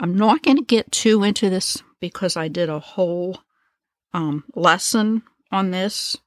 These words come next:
about maybe six months ago, and it was called Psychopaths versus Sociopaths. To refresh real quick, antisocial personality disorder is broken down into two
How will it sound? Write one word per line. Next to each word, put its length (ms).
about 420
maybe 380
six 360
months 280
ago, 300
and 140
it 120
was 220
called 720
Psychopaths 1040
versus 420
Sociopaths. 960
To 140
refresh 540
real 120
quick, 360
antisocial 680
personality 840
disorder 580
is 400
broken 340
down 280
into 300
two 600